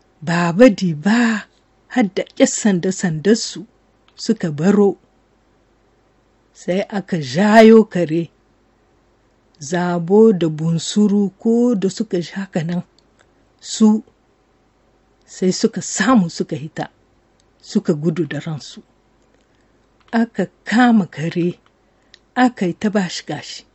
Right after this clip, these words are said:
aka yi ta bashi kashi, aka yi ta ba shi kashi, sai da aka kashe shi. Shi kenan, sauran su sun gudu, sun taye su. Su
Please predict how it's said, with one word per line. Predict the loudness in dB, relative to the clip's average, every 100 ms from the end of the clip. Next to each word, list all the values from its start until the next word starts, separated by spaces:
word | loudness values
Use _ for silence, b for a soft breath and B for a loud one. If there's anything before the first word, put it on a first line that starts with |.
| _ _ _
aka | -2 0 -2 -6
yi |
ta | -2 -2
bashi | -2 -4 -6
kashi, | -12 -12 -14 -20 _ _
aka | 0 0 0
yi | -4
ta | -2 -4
ba | -4
shi | -6 -12
kashi, | -16 -14 -16 -18 _ _ _ _ _ _ _ _ _ _
sai | 2 4
da | 4 -4
aka | -10
kashe | -12 -12 -12 -14
shi. | -14 -18 -20 _ _ _ _ _ _ _ _ _ _ _ _ _
Shi | -6 -6
kenan, | 0 0 2 0 -2 _ _ _ _ _ _ _ _
sauran | -4 2 2 4 2
su | 0 -2 -2 -2 -8 _ _ _ _
sun | 6 8 8
gudu, | 4 -2 -16 _ _ _ _ _ _ _ _
sun | -4 -2
taye | 0 0 -2 -4
su. | -8 -18 _ _ _ _ _ _ _ _ _ _
Su | -14 4 6 8 6